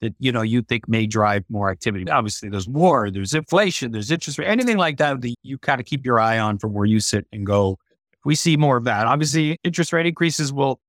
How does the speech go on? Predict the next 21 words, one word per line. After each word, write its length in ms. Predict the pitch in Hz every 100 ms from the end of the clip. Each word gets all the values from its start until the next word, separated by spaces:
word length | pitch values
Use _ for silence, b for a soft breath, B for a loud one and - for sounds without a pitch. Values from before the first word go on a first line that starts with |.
| _ -
definitely 360 | 165 175 180
put 200 | - 180
more 160 | 202 190
pressure 420 | - 175 - 180
on 140 | 165
companies, 420 | 170 175 180 180 170
but 140 | 143
anything 280 | 160 175 156
else 320 | 139 143 - 131 - 110
out 200 | 135 127
there 180 | 135
that 120 | 127 113
you 200 | 123 131
see 320 | - 117 117
where 280 | 113 101 98 _ _ _ _
you're 260 | 113 113 131
looking 300 | 123 123 117
as 160 | 107
an 80 | 110
indicator 560 | 113 117 101 117 104 98
for 240 | - 120